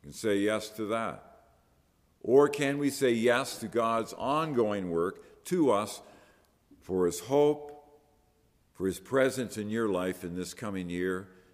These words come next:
and in this Advent season? It doesn't mean, point two, that we'll have success at every moment. We know that.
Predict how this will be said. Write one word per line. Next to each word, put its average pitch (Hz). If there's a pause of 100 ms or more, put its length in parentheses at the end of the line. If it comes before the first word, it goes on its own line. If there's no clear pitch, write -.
and 85
in 90
this 87
Advent 73
season? 87 (1000)
It 98
doesn't 156
mean, 95 (420)
point 107
two, 156
that 101
we'll 107
have 110
success 175
at 82
every 58
moment. 50 (720)
We 95
know 67
that. 80